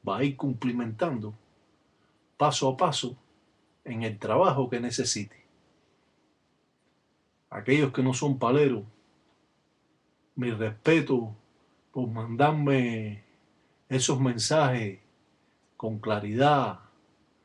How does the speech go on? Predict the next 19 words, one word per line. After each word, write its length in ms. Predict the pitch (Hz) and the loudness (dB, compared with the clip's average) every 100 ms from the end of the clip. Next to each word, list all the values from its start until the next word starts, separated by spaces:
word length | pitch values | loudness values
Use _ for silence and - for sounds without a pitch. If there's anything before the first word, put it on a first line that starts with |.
| _ _ _ _ - | _ _ _ _ -8
y 500 | 117 113 110 104 104 | -4 -4 -4 -4 -6
decirme 680 | 104 - 147 160 139 127 | -6 -2 0 2 2 0
de 180 | 113 110 | -2 -4
que 140 | 107 104 | -6 -4
son 400 | 139 143 135 123 | 0 0 0 0
muy 120 | 123 | 2
buenos 520 | 123 143 139 131 135 | 4 4 4 2 0
estos 200 | 131 123 | -2 -6
programas 540 | - 120 151 143 113 117 _ _ _ _ _ _ | -4 -2 0 0 -2 -8 _ _ _ _ _ _
y 80 | 123 | -14
que 180 | - 110 | -6 -4
verdaderamente 1300 | 113 107 104 113 139 139 143 151 - 131 107 95 - _ _ _ _ _ _ _ _ | -4 -4 -4 -2 0 0 0 -2 -2 -4 -4 -6 -14 _ _ _ _ _ _ _ _
están 480 | 107 110 - 135 139 | -16 -8 -2 0 0
contentos 680 | 127 113 104 143 147 120 110 | -4 -6 0 2 2 -2 -4
con 140 | 107 | -4
lo 80 | 107 | -4
que 100 | 98 | -6
están 300 | - 123 113 | -6 -4 -4
viendo. 440 | 107 110 98 - | -4 -4 -6 -12